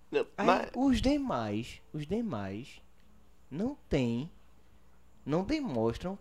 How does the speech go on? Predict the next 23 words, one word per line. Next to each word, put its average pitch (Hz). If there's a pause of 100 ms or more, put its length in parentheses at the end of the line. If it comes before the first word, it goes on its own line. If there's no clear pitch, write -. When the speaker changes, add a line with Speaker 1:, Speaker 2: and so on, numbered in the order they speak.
(120)
Speaker 2:
condição 175 (760)
de 170 (1120)
suprir, 175
véi. 110 (600)
Suprir 160 (280)
o 156
mau 175
dia 170
de 202
Chiquinho, 330
Speaker 1:
É, -
Speaker 2:
porra. 226
Pra -
Speaker 1:
tem 175
Speaker 2:
você 226
ver 214
como 226
o 233
cara 202
tá 196
jogando 160
sozinho. 147 (460)
Aí, -